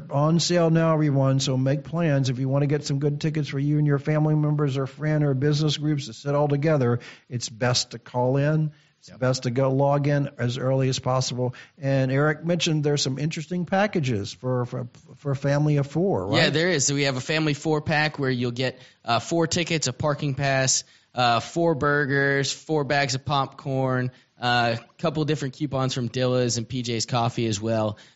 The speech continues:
Speaker 2: Uh, and then, uh, uh, uh, you can also buy parking passes online or by calling the office,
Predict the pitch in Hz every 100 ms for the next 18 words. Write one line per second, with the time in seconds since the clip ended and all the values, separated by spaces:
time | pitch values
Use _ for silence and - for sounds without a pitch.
0 | _ 120 117 113 110 - 123 120 123 120
1 | 117 117 113 113 - 135 117 - 135 117
2 | - 78 _ 135 135 143 139 151 123 123
3 | 120 - 135 135 131 135 120 123 127 123
4 | 120 120 120 120 110 113 - 117 110 110
5 | 113 107 - 107 -